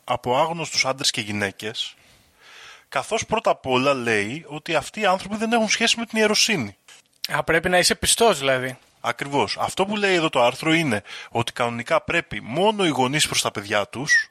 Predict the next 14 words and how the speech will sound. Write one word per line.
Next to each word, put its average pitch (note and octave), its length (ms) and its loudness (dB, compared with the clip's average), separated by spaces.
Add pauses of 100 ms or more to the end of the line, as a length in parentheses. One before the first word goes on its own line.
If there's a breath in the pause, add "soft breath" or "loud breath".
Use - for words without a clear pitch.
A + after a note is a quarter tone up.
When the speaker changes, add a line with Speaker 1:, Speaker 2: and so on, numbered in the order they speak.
(380)
Speaker 1:
έχουν B2 300 -4
την, A2+ 340 -14
το A#2+ 120 -8
δικαίωμα A2+ 420 0
να G#2+ 80 2
τα G2+ 80 -8
σταυρώνουν G#2+ 720 -2 (120)
και - 100 -12
να A2 80 -2
προσπαθούν - 440 -6
να A2 100 -4
τους - 120 -8
μεταφέρουν G#2+ 600 -4
έτσι G#2 360 -4